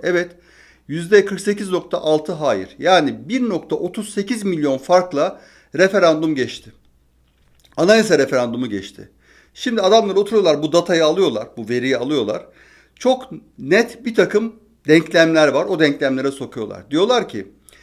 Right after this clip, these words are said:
Türkiye'deki sandıkların yüzde on birinde balo stuffing dedikleri, yani fazladan oy atmayı tespit ettik. Yüzde on biri. Diyor ki,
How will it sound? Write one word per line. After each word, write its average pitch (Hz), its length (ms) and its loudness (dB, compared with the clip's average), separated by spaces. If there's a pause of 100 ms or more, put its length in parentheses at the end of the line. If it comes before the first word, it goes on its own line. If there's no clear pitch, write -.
(480)
Türkiye'deki 220 580 2
sandıkların 156 640 -2
yüzde 143 300 -6
on 185 200 -2
birinde 139 520 -4
balo 190 220 4
stuffing 131 460 -6
dedikleri, 104 580 -10
yani 135 300 2
fazladan 175 540 0
oy 165 240 2
atmayı 135 400 -2
tespit 156 300 -4
ettik. - 420 -8 (100)
Yüzde 160 240 -2
on 220 280 4
biri. 110 260 2 (1160)
Diyor 254 240 0
ki, 139 300 -2